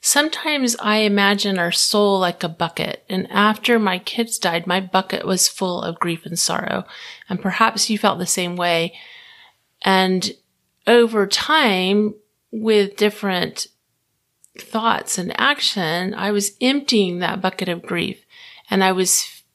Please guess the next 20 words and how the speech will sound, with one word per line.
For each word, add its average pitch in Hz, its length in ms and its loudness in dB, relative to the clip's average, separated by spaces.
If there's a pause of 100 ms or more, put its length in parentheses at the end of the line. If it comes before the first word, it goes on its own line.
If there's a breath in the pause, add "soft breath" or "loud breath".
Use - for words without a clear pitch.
filling 269 560 2
it 170 380 -2
with 196 280 -2
goodness, 185 480 -2
filling 233 300 2
it 202 80 0
with - 160 -6
love 180 200 0
and 175 120 -4
gratitude. 170 680 -4 (540 loud breath)
And 226 140 0
there's 233 220 2
no 320 240 2
shortcut, - 800 0 (280)
but 202 160 -2
there 202 320 4
are 214 280 2
longer 202 420 2
routes. - 520 -6 (840 loud breath)
It's, 202 320 -2